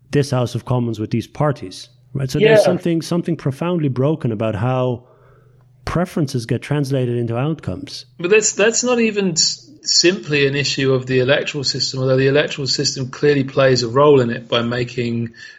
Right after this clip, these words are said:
Speaker 2: the Commons so dominated by the biggest two parties. It's the interaction of that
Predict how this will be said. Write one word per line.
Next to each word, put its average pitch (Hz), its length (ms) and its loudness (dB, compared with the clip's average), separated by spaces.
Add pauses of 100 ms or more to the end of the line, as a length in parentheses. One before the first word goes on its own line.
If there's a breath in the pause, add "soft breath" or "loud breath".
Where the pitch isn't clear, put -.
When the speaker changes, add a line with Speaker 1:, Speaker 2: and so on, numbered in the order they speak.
(120 loud breath)
Speaker 2:
the 113 400 2 (240)
Commons 127 440 0
so 127 200 4
dominated 120 680 0
by 117 160 0
the 117 100 -2
biggest 117 540 -2
two 123 260 -2
parties. 131 720 0 (360 loud breath)
It's 139 180 0
the 156 160 4
interaction 160 720 0
of 113 140 -6
that 117 360 -2